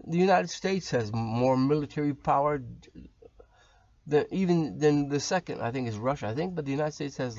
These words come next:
something like seven times more military power than even Russia. You see, and he said, "He doeth great wonders, so that he maketh fire come down from heaven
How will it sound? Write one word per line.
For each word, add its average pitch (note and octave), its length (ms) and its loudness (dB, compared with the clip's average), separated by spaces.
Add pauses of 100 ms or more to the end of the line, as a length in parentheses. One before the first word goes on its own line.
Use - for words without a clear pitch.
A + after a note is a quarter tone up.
something - 240 -8
like G#2+ 160 -6
seven D#3+ 400 0
times E3 760 0 (300)
more A#2+ 180 2
military A#2+ 540 0
power G#2+ 320 0
than A2 160 -4
even A2 240 -6
Russia. C3 460 -4 (1400)
You F#2+ 80 -10
see, G2+ 140 -6
and G#2 80 -2
he G#2 40 -4
said, D3 240 2
"He D#3 160 2
doeth F3+ 300 -2
great F3 260 2
wonders, D#3 400 2
so C#3+ 80 -2
that C3+ 120 2
he C#3 60 0
maketh C#3+ 320 0
fire D#3 540 2
come D3 320 -2
down C3+ 220 2
from B2+ 160 -8
heaven A2+ 520 -4